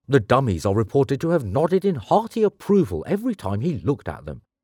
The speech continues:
President Delano might have stayed at home and used a string to operate his puppets. Upon this important point of identity of interests between Lion and Mutton, President Roosevelt,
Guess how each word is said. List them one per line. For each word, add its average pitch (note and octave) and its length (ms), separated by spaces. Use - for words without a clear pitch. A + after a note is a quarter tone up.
President B2+ 440
Delano F#2+ 500
might A#2 240
have G2 120
stayed C#3 280
at - 240
home C3+ 260
and F#2 220
used D#3 200
a F3 40
string A#2+ 580
to D#2+ 160
operate E2 380
his D#2+ 140
puppets. - 600
Upon G#3+ 380
this C#3 160
important A#2 580
point A2+ 240
of F#2+ 160
identity G#2+ 720
of F2 80
interests - 580
between F2 480
Lion G2+ 360
and E2+ 220
Mutton, A#2 420
President B3 480
Roosevelt, B2 540